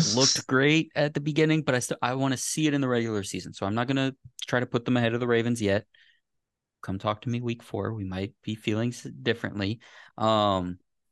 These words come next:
but this team was seven and two. The Steelers were in the last nine games last season. And, and, uh, you go back and you look at Kenny Pickett's rookie year,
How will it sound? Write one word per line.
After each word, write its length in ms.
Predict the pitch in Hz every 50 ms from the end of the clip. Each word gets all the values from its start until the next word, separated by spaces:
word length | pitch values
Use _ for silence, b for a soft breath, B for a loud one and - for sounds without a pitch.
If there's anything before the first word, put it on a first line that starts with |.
| _ _
but 80 | - 135
this 140 | 156 156 -
team 160 | - 175 160
was 120 | 160 156
seven 300 | - - 143 147 165 160
and 160 | 156 156 147 -
two. 240 | - 180 185 175
The 80 | 117 104
Steelers 380 | - - 127 120 123 117 - -
were 100 | 107 98
in 80 | 98
the 140 | 98 104 104
last 260 | 104 110 113 - -
nine 220 | 113 110 107 110 107
games 340 | 107 104 107 117 117 117
last 240 | 117 113 113 113 -
season. 400 | - - 107 123 131 - 87 85
And, 140 | 87 92 -
and, 260 | - 104 101 95 95 92 b b b b b b b _ -
uh, 120 | - - - _ _ -
you 260 | 131 117 107 104 101
go 180 | 101 120 113 107
back 280 | 110 110 110 107 -
and 80 | 110 104
you 80 | 104
look 180 | 104 113 110 113
at 100 | 110 113
Kenny 200 | - 120 117 113
Pickett's 360 | 117 - 117 - 117 - -
rookie 260 | 107 110 110 - 107
year, 520 | 95 92 98 117 131 127 110 107 101 104